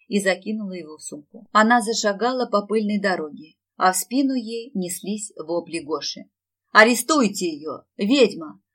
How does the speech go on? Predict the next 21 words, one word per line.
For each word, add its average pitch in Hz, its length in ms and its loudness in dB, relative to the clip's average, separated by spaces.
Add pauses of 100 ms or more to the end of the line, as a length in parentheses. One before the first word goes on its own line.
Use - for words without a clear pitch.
(160)
Она 226 280 8
украла 226 380 6
мою 254 240 4
силу!" - 500 -6 (360)
"Вот 277 240 -2
и 262 60 0
хорошо", 226 640 -6 (320)
прошептала 165 600 -2
Тоня, 214 360 -8
прибавляя 151 500 -8
шаг. - 280 -10 (360)
"Значит, 170 560 -8
Оленька 208 640 -6
в - 40 -20
безопасности". - 920 -14 (1080)
Егор 185 420 2
мрачно 175 400 2
посмотрел 170 580 -4
на 165 100 -12
неподвижное 165 680 -6
тело, - 420 -12